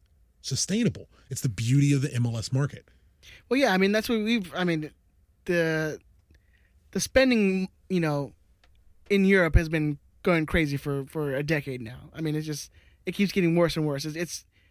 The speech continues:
Speaker 2: the millions and millions of dollars, billions of dollars that are spent.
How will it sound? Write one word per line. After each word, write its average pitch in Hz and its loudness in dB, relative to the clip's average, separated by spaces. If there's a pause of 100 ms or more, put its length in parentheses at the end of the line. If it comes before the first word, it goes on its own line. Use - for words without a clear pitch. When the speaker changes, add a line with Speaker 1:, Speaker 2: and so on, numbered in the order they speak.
(340)
Speaker 2:
the 185 2
millions 190 4
and 180 2
millions 170 2
of 156 -6
dollars, 160 0
billions 180 4
of 160 -8
dollars 156 0
that 151 -2
are 156 -2
spent. 147 -2